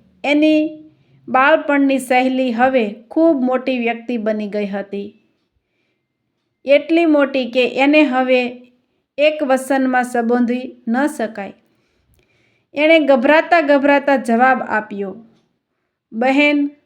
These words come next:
જો તમે રજા આપો તો મારે રાશિનું કંઈ કામ નથી. મારે ઢીંગલીનું નામ દલિતા રાખવું છે, તમને વાંધો ન હોય તો."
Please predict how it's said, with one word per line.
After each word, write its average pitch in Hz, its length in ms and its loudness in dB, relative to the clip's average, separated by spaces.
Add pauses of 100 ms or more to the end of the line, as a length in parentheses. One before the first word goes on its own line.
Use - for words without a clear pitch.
(420)
જો 277 300 2
તમે 294 360 4
રજા 262 280 2
આપો 247 500 -2
તો 240 540 0 (720)
મારે 294 600 0
રાશિનું 285 600 2
કંઈ 285 180 2
કામ 247 360 0
નથી. 214 640 -8 (720)
મારે 311 300 2
ઢીંગલીનું 302 600 4
નામ 254 320 0
દલિતા 254 540 0
રાખવું 220 440 -6
છે, 208 480 -10 (600)
તમને 302 380 4
વાંધો 269 440 2
ન 240 120 0
હોય 214 360 -4
તો." 202 420 -6